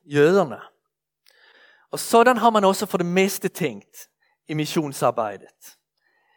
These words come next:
En etiopier er bedst til at vidne for en etiopier. Hvis dette er rigtigt, er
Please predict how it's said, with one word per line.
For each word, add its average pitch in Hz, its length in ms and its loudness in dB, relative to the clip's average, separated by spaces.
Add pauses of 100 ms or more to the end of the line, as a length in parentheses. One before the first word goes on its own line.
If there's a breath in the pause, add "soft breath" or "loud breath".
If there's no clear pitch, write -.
(160)
En 151 140 -4
etiopier 202 880 0
er 180 80 -8
bedst 151 560 -4 (160)
til 147 160 -2
at 143 160 0
vidne 117 400 -8 (200)
for 120 160 -16
en 117 60 -12
etiopier. - 760 -20 (2250)
Hvis 143 200 -6
dette 208 240 6
er 175 100 4
rigtigt, - 580 -2 (380)
er 147 120 4